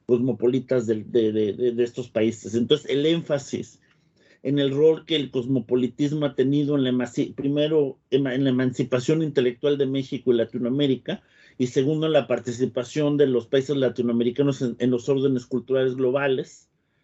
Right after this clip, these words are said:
eh, son preocupaciones que están atrás de, este, de esta investigación.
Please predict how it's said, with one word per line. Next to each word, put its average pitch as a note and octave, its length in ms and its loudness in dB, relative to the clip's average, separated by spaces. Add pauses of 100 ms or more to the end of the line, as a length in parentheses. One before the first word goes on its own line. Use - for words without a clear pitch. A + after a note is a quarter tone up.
(300)
eh, B2+ 200 2
son C#3+ 180 -6
preocupaciones C3+ 720 0
que - 80 -12
están B2 280 0
atrás A#2 340 0
de, A#2 100 4
este, G#2+ 640 0 (420)
de C3 80 4
esta C3 160 -4
investigación. A#2 720 -2